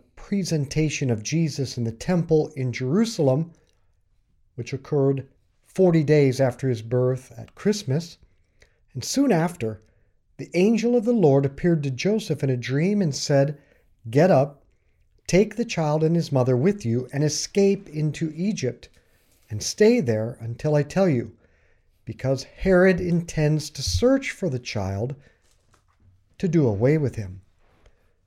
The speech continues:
So Joseph got up and began to stamp his feet and throw a fit and say, "Why, God, are you doing this to us?" Hardly.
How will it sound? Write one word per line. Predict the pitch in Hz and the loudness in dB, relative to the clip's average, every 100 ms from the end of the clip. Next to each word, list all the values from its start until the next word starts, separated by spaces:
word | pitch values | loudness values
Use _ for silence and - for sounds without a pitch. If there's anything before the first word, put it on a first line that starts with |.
| _ _ | _ _
So | - 139 143 | -4 -2 0
Joseph | 117 160 220 226 240 - | 2 2 2 0 -4 -4
got | 156 151 | -4 0
up | 147 151 - - _ _ _ _ _ _ _ _ _ _ _ _ _ _ | 2 0 -2 -20 _ _ _ _ _ _ _ _ _ _ _ _ _ _
and | 139 135 | -2 0
began | 139 127 147 160 185 160 | -2 0 0 2 0 -2
to | - | -8
stamp | - - 151 175 196 | -10 -2 2 2 2
his | 240 240 | -2 -2
feet | - 175 131 135 - _ _ _ _ _ _ _ _ _ | -4 -2 0 -2 -10 _ _ _ _ _ _ _ _ _
and | 127 131 123 - | -6 -4 -6 0
throw | 156 196 240 | 4 6 6
a | |
fit | 233 - 120 113 - - - - - | 4 -2 -2 -2 -14 -20 -20 -20 -6
and | 135 139 | -6 -4
say, | - 165 160 170 - - | -2 2 4 2 -2 -12
"Why, | 151 196 247 254 | -6 0 2 4
God, | 240 202 220 226 226 | 4 4 4 4 2
are | 196 190 | 2 0
you | 190 220 | 0 0
doing | 170 233 277 262 208 | 2 4 4 4 4
this | 175 | 0
to | - 175 131 | 0 2 2
us?" | 117 113 - _ _ _ _ _ _ _ _ _ _ _ _ _ _ _ _ | 0 -8 -18 _ _ _ _ _ _ _ _ _ _ _ _ _ _ _ _
Hardly. | - 165 180 117 104 98 | -6 -2 0 -2 -8 -14